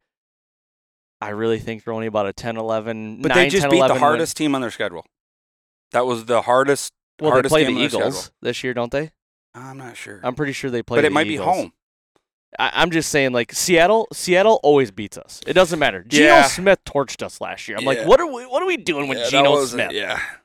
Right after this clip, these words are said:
Speaker 2: That
Speaker 1: So,
Speaker 2: was
Speaker 1: like
Speaker 2: a bad game for them last year. But I think, I really think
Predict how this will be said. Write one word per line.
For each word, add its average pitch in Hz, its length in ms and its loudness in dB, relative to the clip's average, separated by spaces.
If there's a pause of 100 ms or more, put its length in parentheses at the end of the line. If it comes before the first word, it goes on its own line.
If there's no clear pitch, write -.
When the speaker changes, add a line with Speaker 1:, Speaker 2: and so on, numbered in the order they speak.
(340)
Speaker 2:
That 127 120 4
Speaker 1:
So, 196 80 6
Speaker 2:
was 180 80 6
Speaker 1:
like 160 80 6
Speaker 2:
a 120 40 4
bad 110 160 0
game 104 280 -8
for 95 240 -8
them 95 160 -10
last 95 280 -12
year. 104 100 -10 (200)
But 156 80 4
I 156 100 4
think, 170 280 -4
I 127 60 0
really 139 340 4
think - 480 -8